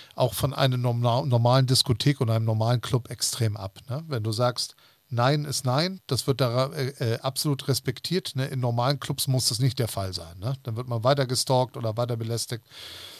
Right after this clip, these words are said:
Also auf so einer Veranstaltung bedeutet Nein und man hält sich nicht dran, dass man exkludiert wird, ne? Wird man nach draußen komplimentiert, meistens vom Türsteher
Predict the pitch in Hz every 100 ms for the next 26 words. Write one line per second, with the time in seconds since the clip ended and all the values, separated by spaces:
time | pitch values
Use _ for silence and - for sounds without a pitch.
0 | - - _ 120 123 - 151 170 165 156
1 | 156 - 151 151 147 151 - - 123 135
2 | 127 123 120 123 165 196 160 120 123 120
3 | 156 160 165 - 147 - 147 143 131 -
4 | 135 - - 113 123 131 101 - 110 127
5 | 127 127 117 104 117 143 139 - 139 139
6 | 127 120 - 135 127 120 - 113 117 107
7 | 143 135 135 135 131